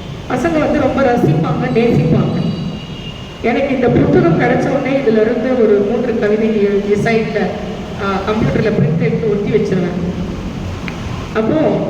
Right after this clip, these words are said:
படிக்கும் ஆர்வத்தை நாம் தூண்ட வேண்டும்.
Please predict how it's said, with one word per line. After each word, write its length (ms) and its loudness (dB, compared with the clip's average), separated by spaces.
படிக்கும் 640 0
ஆர்வத்தை 380 2
நாம் 300 -2
தூண்ட 300 4
வேண்டும். 720 2